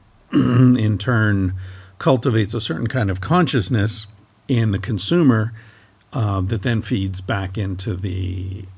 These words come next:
commercial interests of the advertising industrial complex. And it's all fa-, it's all based on lies, right? Like,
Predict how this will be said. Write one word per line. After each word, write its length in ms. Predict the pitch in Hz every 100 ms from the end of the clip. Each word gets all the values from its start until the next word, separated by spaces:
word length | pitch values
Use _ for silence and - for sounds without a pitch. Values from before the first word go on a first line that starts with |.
| - _
commercial 800 | - 117 95 92 101 95 95 107 - - _ _ _ _ _
interests 500 | 120 90 - - -
of 320 | 101 110 - -
the 220 | 110 110 240 - _ - -
advertising 600 | 113 107 107 107 104 107
industrial 460 | 95 98 95 104
complex. 580 | 104 135 123 117 - - - - - - - _
And 140 | - 170
it's 160 | -
all 460 | 135 110 104 98 92
fa-, 220 | 95 120 -
it's 220 | 135 -
all 140 | 104
based 200 | 95 92
on 140 | 110 113
lies, 500 | 147 127 92 90 -
right? 380 | 95 98 117
Like, 360 | 110 101 95 95